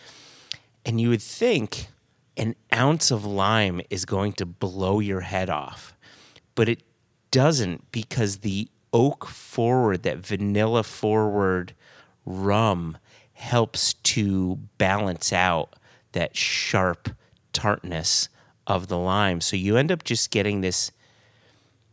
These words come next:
at least the one I do, I could taste all of the components without one overwhelming the other, right? Back to our Catoctin Creek whiskey where everything is just balanced beautifully.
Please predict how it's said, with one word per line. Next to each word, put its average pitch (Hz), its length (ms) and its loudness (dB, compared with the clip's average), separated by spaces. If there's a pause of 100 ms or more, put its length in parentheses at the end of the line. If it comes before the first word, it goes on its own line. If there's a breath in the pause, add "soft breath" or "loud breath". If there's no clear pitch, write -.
(260)
at 127 80 0
least 131 260 0
the 117 80 4
one 107 180 4
I 107 180 4
do, 110 300 0
I 127 100 -2
could - 240 -4
taste 110 440 0
all 98 160 0
of 90 120 -4
the 90 80 -2
components 101 720 -2
without 95 600 2 (800 soft breath)
one 104 580 4
overwhelming 101 920 2
the 92 200 -2
other, 92 280 -2
right? 92 280 -2
Back 101 280 0
to 101 120 -4
our 90 140 -4
Catoctin - 540 -4
Creek - 280 -6
whiskey 101 400 0
where 80 200 -4
everything 95 340 -4
is 87 100 -4
just 82 320 -8
balanced 90 580 0
beautifully. 110 600 -4